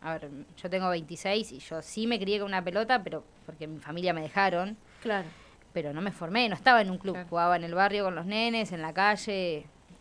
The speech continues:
Speaker 1: Siempre tuve una pelota a los pies, pero
Speaker 2: Sí, porque te dejaban, a mí no me dejaban.
Speaker 1: Bueno, hay muchos casos.
Speaker 2: Eh, no, porque eso era de machona, que qué sé yo, que queda feo.
Speaker 3: Bueno, en
Speaker 2: A
Speaker 3: la
Speaker 2: ver.
Speaker 3: escuela yo tuve en el último año recién.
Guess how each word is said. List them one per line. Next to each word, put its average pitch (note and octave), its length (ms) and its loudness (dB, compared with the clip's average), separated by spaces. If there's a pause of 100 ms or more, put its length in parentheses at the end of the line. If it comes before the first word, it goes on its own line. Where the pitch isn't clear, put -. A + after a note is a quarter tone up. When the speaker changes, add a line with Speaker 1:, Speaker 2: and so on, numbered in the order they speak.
(340)
Speaker 1:
Siempre A3 400 2
tuve F#3 140 -2
una F#3+ 120 0
pelota F#3+ 200 -2
a - 20 0
los G3+ 120 0
pies, A3 300 -2 (160)
pero - 360 -14 (500)
Speaker 2:
Sí, D#4 180 -6
porque G3 200 2
te G3+ 100 0
dejaban, G#3+ 380 6
a G#3 60 4
mí A#3 100 4
no C#4+ 120 2
me C4 100 2
dejaban. G3 420 0 (120)
Speaker 1:
Bueno, F3 280 -4
hay E3+ 140 -4
muchos F3 300 -6
casos. - 340 -20
Speaker 2:
Eh, F3 400 -8
no, G#3+ 300 2
porque F3+ 200 -2
eso A3 140 -2
era G3+ 140 2
de F3+ 80 -2
machona, G3 800 2
que F3+ 100 -4
qué G#3 120 -4
sé F#3 120 -8
yo, A#3 380 2
que - 120 -6
queda A#3 200 2
feo. E3+ 460 -10
Speaker 3:
Bueno, A3 180 4
en G3 80 0
Speaker 2:
A F3 40 -4
Speaker 3:
la F3 100 -2
Speaker 2:
ver. E3 80 -6
Speaker 3:
escuela G#3 560 2
yo G#3+ 180 -4
tuve A3+ 140 2
en G3+ 100 -2
el G3 100 -2
último G3+ 280 -4
año F3 260 -4
recién. D#3+ 340 -12